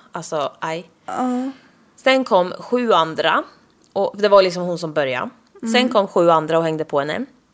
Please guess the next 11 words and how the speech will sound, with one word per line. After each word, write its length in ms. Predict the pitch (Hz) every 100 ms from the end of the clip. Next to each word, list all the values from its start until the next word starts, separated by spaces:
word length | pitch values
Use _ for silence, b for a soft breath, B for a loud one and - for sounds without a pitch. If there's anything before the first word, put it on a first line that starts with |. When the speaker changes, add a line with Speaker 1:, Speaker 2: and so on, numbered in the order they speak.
| _ _ -
Speaker 1:
Eh, 880 | 87 85 85 50 - - - 50 - - _ -
sju 400 | - - 302 294
tjejer 500 | 285 262 220 214 -
och 140 | 190
en 180 | 208 208
kille 380 | - 220 190 208 196
började 220 | 190 175
slå 320 | - 208 190 180
och 560 | - - 160 _ - -
sparka 580 | - 202 175 - 196
Rena. 320 | 156 101 98